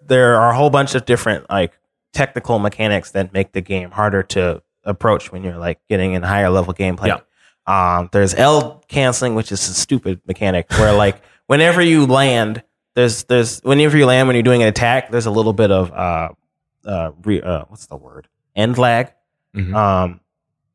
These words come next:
Speaker 1: where, like, you can't do anything 'cause, because you're sitting there, like, getting back up from doing your attack. But if you press L when you land, um, you'll cut that time in half.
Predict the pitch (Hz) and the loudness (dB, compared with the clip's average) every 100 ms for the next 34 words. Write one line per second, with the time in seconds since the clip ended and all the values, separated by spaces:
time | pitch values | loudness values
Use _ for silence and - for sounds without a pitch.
0 | _ _ _ 120 117 110 101 - 101 127 | _ _ _ 2 4 4 2 -2 -4 -2
1 | 110 90 113 113 113 117 110 107 101 87 | -2 0 0 2 0 0 -4 -4 -8 -6
2 | - 98 98 - - 98 104 92 92 90 | -6 -4 -4 -6 -6 0 0 0 0 -2
3 | 87 - 92 92 - 90 92 98 - - | -2 -2 -2 -2 -2 -2 0 -2 -2 -10
4 | 90 101 101 92 90 104 101 - _ _ | -6 -2 0 0 0 0 -4 -4 _ _
5 | _ _ 143 143 135 - 127 - 160 156 | _ _ 0 2 0 -2 -4 0 0 0
6 | 117 123 165 156 147 147 127 117 123 170 | 2 4 4 4 2 2 2 2 0 -4
7 | - _ _ _ - 113 107 107 101 123 | -10 _ _ _ -4 0 0 0 2 2
8 | - 143 - 123 - 127 120 107 101 92 | 2 -2 -2 -4 -2 -2 -2 -2 -2 -4
9 | 78 _ | -6 _